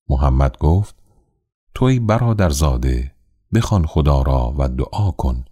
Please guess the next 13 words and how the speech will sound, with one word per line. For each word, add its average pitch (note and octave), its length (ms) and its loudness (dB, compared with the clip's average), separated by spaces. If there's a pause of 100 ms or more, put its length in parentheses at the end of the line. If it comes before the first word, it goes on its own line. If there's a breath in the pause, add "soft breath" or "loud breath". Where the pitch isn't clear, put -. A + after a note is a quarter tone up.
(280)
و F2 60 2
از B1+ 240 0
حجر C#2 480 0
سؤال E2+ 520 -2
کن.» B1+ 360 -4 (680)
حضرت G#2+ 400 0
سجاد A2 760 2
خواندند F#2+ 760 2
خدای D2+ 560 2
عز C#2 340 0
و C2+ 200 2
جل C2 260 0
را B1 380 0